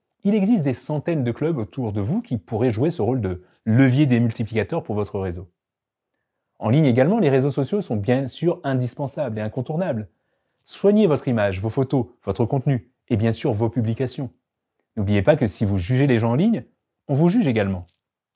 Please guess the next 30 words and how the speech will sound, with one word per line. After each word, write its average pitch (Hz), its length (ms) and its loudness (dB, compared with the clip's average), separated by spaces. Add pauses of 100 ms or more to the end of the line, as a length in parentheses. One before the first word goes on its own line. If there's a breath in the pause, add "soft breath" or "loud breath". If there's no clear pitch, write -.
(920)
LinkedIn, 98 320 0
par 110 140 4
exemple, 139 260 0
est 117 100 -6
un 110 60 -2
réseau 113 340 -2 (160)
très - 260 0
important, 165 520 -2 (420)
mais 160 80 0
ne 190 80 4
négligez 180 380 4
pas 190 140 -2
les 135 160 2
autres 139 200 -2
réseaux 113 240 0
non 107 100 -2
plus. 92 280 -12 (840)
Enfin, 139 240 4
il 190 80 4
faut 135 120 0
savoir 131 280 2
frapper 160 300 0
aux 123 60 2
portes - 380 -4 (520)
et, 202 140 2
et 147 340 -2
être - 140 -4
à 151 40 2
l'affût 147 240 4
de 135 120 2